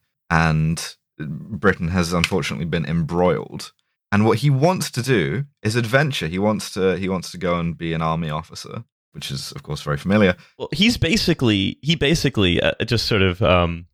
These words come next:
Speaker 2: not, not sort of jumping forward a little bit, but what we're,
Speaker 1: Hmm.
Speaker 2: what we're about to see is a man who receives a medal from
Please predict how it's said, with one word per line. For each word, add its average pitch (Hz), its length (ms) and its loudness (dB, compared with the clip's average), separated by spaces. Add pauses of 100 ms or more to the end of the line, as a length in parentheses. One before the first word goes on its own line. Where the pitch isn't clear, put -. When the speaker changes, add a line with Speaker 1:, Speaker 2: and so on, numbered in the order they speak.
(160)
Speaker 2:
not, 160 160 2
not 147 160 2
sort 117 120 2
of 95 120 2
jumping 107 340 4
forward 139 300 4
a 95 40 4
little 87 160 4
bit, 85 200 0
but 104 180 0
what 139 180 4
we're, 127 120 6
Speaker 1:
Hmm. 123 100 0
Speaker 2:
what 156 140 2
we're 160 80 4
about 139 240 2
to 120 100 -2
see 143 260 4
is 104 200 4 (400)
a 131 100 4
man 139 380 4
who 156 180 8
receives 139 760 4
a 139 100 2
medal 131 380 4
from 113 340 2